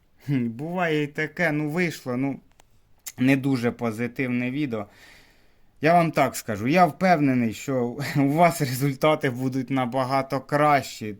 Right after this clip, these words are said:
Тобто, ну, ну, як, як є. Показую, як є, можливо, йому більше потрібно часу і більше, ну, воно поключиться і все там буде добре.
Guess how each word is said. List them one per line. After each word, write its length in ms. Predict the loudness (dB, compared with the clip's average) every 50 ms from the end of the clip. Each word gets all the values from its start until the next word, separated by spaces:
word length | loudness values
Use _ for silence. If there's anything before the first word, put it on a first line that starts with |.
| _ _
Тобто, 340 | -10 -10 -10 -10 -8 -6
ну, 240 | -4 -4 -4 -4 -6 -8 -14 -20 _ _ _ _ _ _ _ _ _ _ -20 -20 -20 -20
ну, 320 | -18 -12 -8 -6 -4 -2
як, 240 | 0 0 0 -2 -2 -4 -10 -12 -14 -18 -20 -20 _ _ _ _ _ _ -10
як 440 | -8 -2 4 4 4 4 4 0 -6
є. 360 | -6 -4 -6 -8 -10 -12 -16 _ _ _ -20 -20 -20 _ -14 -8
Показую, 680 | -8 -6 -2 2 4 4 4 4 2 -2 -2 -2 -2 -2
як 300 | -2 -2 -4 -4 -4 -2
є, 160 | 0 2 2
можливо, 500 | 2 2 0 0 -2 -2 -2 0 0 0
йому 220 | 2 2 0 0
більше 440 | 0 0 0 0 0 0 -2 -6 -6
потрібно 600 | -6 -4 -6 -4 -4 -4 -4 -2 0 0 0 -2
часу 560 | -2 -4 -2 0 0 0 -2 -4 -6 -10 -12 -12 -14 -20 -20 -20 -20 -20 _ _
і 340 | -4 -2 0 0 2 0 0
більше, 800 | 0 2 2 2 2 0 -4 -8 -8 -8 -8 -8 -8 -10 -12 -14 -18 -20 -20 -20
ну, 320 | -16 -10 -4 -2 -2 -2 -4 -6 -12 -18 -20 _ _ _ _ _ _ _ _
воно 380 | -16 -12 -10 -6 -2 -2 -2 -2
поключиться 720 | -2 -4 -6 -6 -4 -4 -4 -4 -4 -6 -10 -10 -8 -8
і 80 | -8 -8
все 260 | -8 -10 -10 -12 -12
там 220 | -10 -10 -14 -14 -14 -18 _ _ _ _ _ _ _ -16
буде 340 | -12 -10 -8 -8 -8 -8 -8
добре. 320 | -8 -10 -14 -14 -14 -18